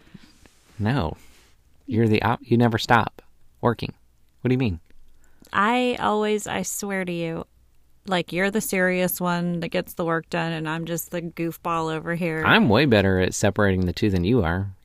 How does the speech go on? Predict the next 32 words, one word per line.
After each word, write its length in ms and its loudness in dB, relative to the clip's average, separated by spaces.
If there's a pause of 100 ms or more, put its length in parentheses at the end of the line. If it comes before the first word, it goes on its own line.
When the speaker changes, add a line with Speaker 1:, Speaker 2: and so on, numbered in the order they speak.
Speaker 1:
There 180 8
is, 200 2
you 320 4
haven't 180 4
stopped 260 2
working. 420 2
I 120 6
don't 120 4
think, 300 -4 (100)
as 120 0
long 160 4
as 80 2
I've 120 4
known 240 2
you, 100 -2
you've 100 -2
ever 180 0
stopped 300 -8
working. 320 -8 (420)
Speaker 2:
<laughs> 420 -14
Speaker 1:
I 60 4
mean, 140 8
unless 240 6
you 40 4
didn't 180 4
have 140 2
phone 240 2
service, 600 0 (500)
and 160 6
then 120 6
you're 160 6
just 260 -2